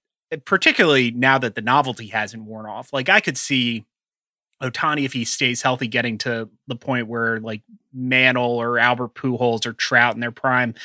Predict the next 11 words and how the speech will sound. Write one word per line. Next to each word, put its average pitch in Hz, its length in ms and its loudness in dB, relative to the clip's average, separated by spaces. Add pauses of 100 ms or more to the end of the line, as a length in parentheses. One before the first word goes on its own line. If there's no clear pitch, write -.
(800)
voters 156 340 6
just 143 300 2
sort 143 180 4
of 110 140 0
get 131 180 4 (480)
bored 139 300 -2
of 123 100 -4
them 127 240 0
winning 127 300 -2
every 175 240 4
year. 190 280 4